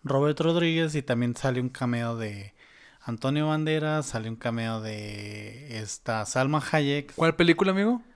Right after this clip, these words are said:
Speaker 1: Four Rooms, se
Speaker 2: No
Speaker 1: llama.
Speaker 2: la he visto esa película.
Speaker 1: Vela, está chingona.
Speaker 2: La que acabo de ver fue la de, mm, Perros de la Calle.
Speaker 1: Ujú.
Speaker 2: ¿Cómo se llama? Ah, sí.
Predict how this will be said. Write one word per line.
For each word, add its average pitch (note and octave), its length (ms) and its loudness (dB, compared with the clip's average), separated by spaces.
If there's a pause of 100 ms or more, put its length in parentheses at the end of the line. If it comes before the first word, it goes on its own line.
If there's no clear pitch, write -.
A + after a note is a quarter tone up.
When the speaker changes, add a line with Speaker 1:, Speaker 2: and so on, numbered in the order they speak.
(180)
Speaker 1:
Four D3 380 2
Rooms, C3 340 2
se - 180 -10
Speaker 2:
No A2 60 -6
Speaker 1:
llama. C3+ 120 2
Speaker 2:
la C#3+ 80 4
he - 20 -2
visto C3+ 280 -2
esa B2+ 100 -6
película. A#2 480 -8 (120)
Speaker 1:
Vela, A#2+ 240 2
está - 220 -8
chingona. A2+ 420 -6 (180)
Speaker 2:
La D3+ 140 4
que D#3 100 4
acabo E3 320 12
de D#3+ 80 10
ver D3 200 6
fue D#3 200 2
la D#3 160 6
de, C3 580 0
mm, - 600 -10
Perros D3+ 240 2
de D#3 80 6
la A#2 120 0
Calle. D#3 460 0 (640)
Speaker 1:
Ujú. D3 160 2
Speaker 2:
¿Cómo F3 300 6
se C#3+ 140 2
llama? E3 520 2 (520)
Ah, D3 440 2
sí. D3 720 0